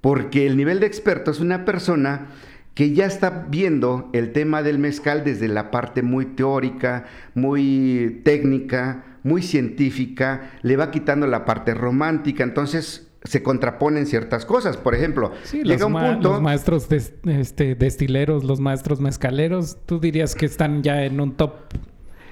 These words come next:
Speaker 1: Eh, yo diría que ellos no sería como nivel de expertos en el nivel que yo lo estoy como intentando decir,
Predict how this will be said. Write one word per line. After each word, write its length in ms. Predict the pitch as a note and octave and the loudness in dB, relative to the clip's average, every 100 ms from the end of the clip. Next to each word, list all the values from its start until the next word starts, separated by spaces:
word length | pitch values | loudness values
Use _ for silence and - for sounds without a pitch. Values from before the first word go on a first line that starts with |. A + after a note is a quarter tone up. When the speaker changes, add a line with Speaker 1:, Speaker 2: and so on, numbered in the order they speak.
| - | 2
Speaker 1:
Eh, 320 | D3 D3 C#3 | 6 6 4
yo 100 | - G3+ | 2 2
diría 340 | F#3+ F#3+ G3 | 4 0 0
que 360 | G3+ F#3 F3+ E3+ | 0 0 0 0
ellos 300 | E3+ F3+ D3+ | 2 2 2
no 160 | D#3+ | 0
sería 260 | D#3+ D#3+ D#3+ | 0 -2 0
como 220 | F3+ E3 | 0 0
nivel 300 | A#2+ A#2 C#3+ | 2 2 0
de 60 | D#3 | -2
expertos 540 | - - C3 - D3 | -4 -2 -2 -2 -2
en 140 | B2+ | 0
el 100 | A2+ | 0
nivel 320 | A2 A2+ B2+ B2+ | 2 2 0 0
que 140 | D3+ | -2
yo 160 | B2+ B2+ | 0 0
lo 140 | B2+ | 0
estoy 300 | B2 - A#2+ | -2 -2 -2
como 440 | A2+ C#3 B2+ G#2+ G2+ | 0 0 0 2 0
intentando 480 | G2 G#2 G2 G#2+ A2+ | 0 -2 -2 0 0
decir, 360 | A2+ F3 F3+ | 2 0 -2